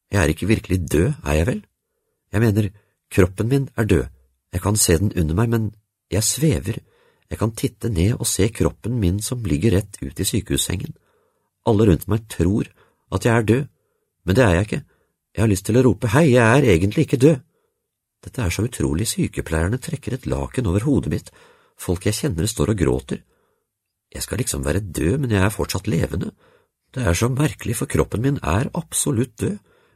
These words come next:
men jeg beveger meg rundt den fra et sted høyere oppe. Jeg lever. Disse ordene kommer fra en mann i dyp hypnose mens han gjenopplever at han dør. Han snakker i korte, oppglødde utbrudd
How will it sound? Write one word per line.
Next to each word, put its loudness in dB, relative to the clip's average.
men -4
jeg 4
beveger 4
meg 2
rundt -4
den -4
fra 0
et -4
sted 0
høyere 2
oppe. -6
Jeg 0
lever. 2
Disse 0
ordene 2
kommer -6
fra 0
en 0
mann 2
i -2
dyp -4
hypnose -2
mens -6
han -4
gjenopplever 0
at -8
han -2
dør. 0
Han -8
snakker -4
i -4
korte, -2
oppglødde -2
utbrudd -2